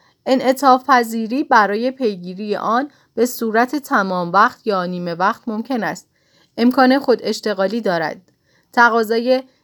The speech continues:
ثابت دارد بدون در نظر گرفتن اینکه اقتصاد خوب است یا بد. هزینه راه اندازی متوسطی نیاز دارد. مراحل اساسی برای جمع آوری ضایعات فلزی.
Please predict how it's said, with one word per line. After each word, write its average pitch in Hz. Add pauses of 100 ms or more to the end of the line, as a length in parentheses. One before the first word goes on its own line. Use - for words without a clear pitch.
ثابت 220
دارد 175
بدون 254
در 214
نظر 196
گرفتن 202
اینکه 254
اقتصاد 240
خوب 240
است 208
یا 180
بد. 170 (500)
هزینه 269
راه 247
اندازی 208
متوسطی 233
نیاز 196
دارد. 165 (560)
مراحل 311
اساسی 254
برای 269
جمع 214
آوری 196
ضایعات 214
فلزی. 175